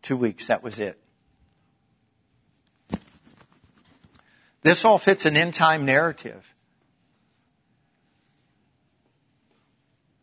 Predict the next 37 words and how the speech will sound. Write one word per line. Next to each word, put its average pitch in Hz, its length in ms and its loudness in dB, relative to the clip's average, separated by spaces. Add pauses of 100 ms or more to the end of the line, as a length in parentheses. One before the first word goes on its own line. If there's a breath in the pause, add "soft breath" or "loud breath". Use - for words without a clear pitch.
(280)
The 160 200 4
enemy 160 380 2
who 151 180 2
is 131 120 -4
behind 143 580 2
everything 131 640 -2
that's 120 340 -4
deceptive, - 840 -4 (200)
right, 113 200 -8 (360)
doesn't 175 340 0
want 151 200 2
people 143 360 -6
to 135 120 -6
use 139 320 -4
their 131 140 2
God-given 135 680 2
brain 131 380 -2
to 113 100 -6
think. 135 460 -4 (340)
He 156 140 0
wants 165 260 2
you 170 60 -4
to 135 80 -4
use 127 240 -6
technology 131 680 -2
to 101 100 -10
think. 107 260 -12
He 170 120 0
wants 151 300 0
someone 139 340 0
else 139 240 -2
to 120 100 -14
do 123 120 -4
your 123 160 -2
thinking 131 420 -6
for 180 240 -10
you. 110 200 -20